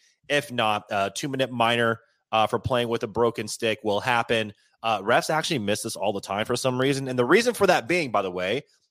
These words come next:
is because you cannot pick up, um, the broken stick because you could injure yourself or someone else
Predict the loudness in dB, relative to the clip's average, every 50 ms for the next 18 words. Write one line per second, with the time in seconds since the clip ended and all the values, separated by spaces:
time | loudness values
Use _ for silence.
0 | _ _ -16 -10 -2 2 4 6 6 4 2 -4 -14 _ _ _ _ _ _ _
1 | _ _ _ -2 -2 -2 -2 0 -2 0 2 2 4 4 2 2 -2 -2 -2 -2
2 | 0 2 4 4 4 4 2 -4 _ _ _ _ _ _ -4 -2 -2 -2 -2 -4
3 | -6 0 4 6 6 6 6 4 0 -2 -2 0 0 2 2 0 -2 -8 _ _
4 | _ _ _ -12 -4 0 0 0 2 0 -2 -2 -2 -4 -4 -4 -4 -2 -4 -4
5 | -2 -2 -4 -2 0 2 4 4 4 2 0 -2 -2 -2 -2 -2 0 2 2 2
6 | 2 2 0